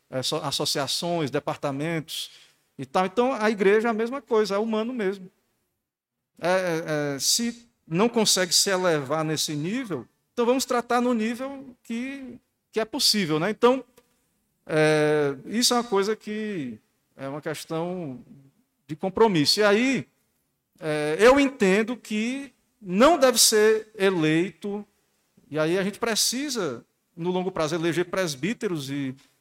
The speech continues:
e diáconos, mas se discorda dessas coisas, eu entendo que tá totalmente sem condições de, de assumir.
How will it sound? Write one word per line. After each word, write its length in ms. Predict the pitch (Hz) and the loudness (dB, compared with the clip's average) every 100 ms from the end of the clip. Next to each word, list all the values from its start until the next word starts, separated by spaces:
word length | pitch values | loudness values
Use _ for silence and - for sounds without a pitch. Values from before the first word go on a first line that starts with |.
| _ | _
e 100 | 143 | -8
diáconos, 600 | 131 147 143 196 214 196 | -2 0 0 -2 -6 -4
mas 640 | 185 196 233 - - - _ _ _ _ _ _ | 0 2 2 -2 -4 -20 _ _ _ _ _ _
se 320 | - - 330 330 | -2 2 2 2
discorda 680 | 320 - - 214 226 226 | 2 2 2 2 4 4
dessas 320 | 208 220 226 - | 2 0 -2 -2
coisas, 220 | 196 208 | -2 -2
eu 80 | 233 | -2
entendo 280 | - 214 | -2 -2
que 120 | - 262 | -4 -12
tá 180 | - | -12
totalmente 680 | - 349 254 226 233 - 285 - _ _ _ | -10 -6 -2 -2 -2 -6 -16 -20 _ _ _
sem 300 | - - 247 | -8 -4 -4
condições 580 | 370 359 - 160 127 123 | -6 -6 -4 -2 -4 -6
de, 320 | 131 127 117 - _ _ _ _ - | -4 -6 -8 -12 _ _ _ _ -20
de 200 | 127 151 | -2 0
assumir. 560 | 156 - 269 151 107 | 2 0 0 -2 -4